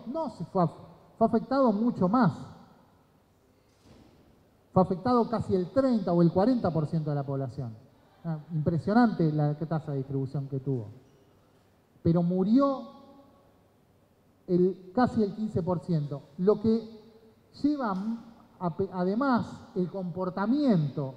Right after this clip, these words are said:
que ahora vamos a describir que tuvieron algunos de los habitantes de la ciudad, nos indica que la tasa de muerte fue todavía mayor, porque la verdad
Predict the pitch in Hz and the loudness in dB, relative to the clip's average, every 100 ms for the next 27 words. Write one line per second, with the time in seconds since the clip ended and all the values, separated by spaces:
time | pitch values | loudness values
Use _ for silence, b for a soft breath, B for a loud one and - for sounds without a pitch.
0 | - - 165 196 190 196 175 180 190 208 | -10 -6 -2 0 0 -2 -2 -2 0 0
1 | 208 170 160 170 220 233 190 151 135 - | -2 -4 -4 0 2 4 2 -2 -6 -16
2 | - - - _ 160 170 214 285 277 190 | -20 -20 -20 _ 0 0 2 -2 -2 0
3 | 170 160 165 165 208 214 196 160 175 180 | 0 0 0 -2 -2 -4 -2 0 2 2
4 | - 214 226 226 226 - - - - - | 2 4 6 4 0 -10 -20 -20 -20 -20
5 | _ _ _ _ 170 190 208 214 240 220 | _ _ _ _ -8 -6 -4 -2 0 0
6 | 208 202 196 254 - 214 202 170 180 226 | 2 2 2 0 2 -2 -2 -2 0 0
7 | 220 175 208 196 175 175 185 175 151 170 | 0 -4 -2 2 2 4 2 2 2 2
8 | 147 135 165 151 170 170 170 175 220 240 | 2 2 2 4 4 4 4 4 4 4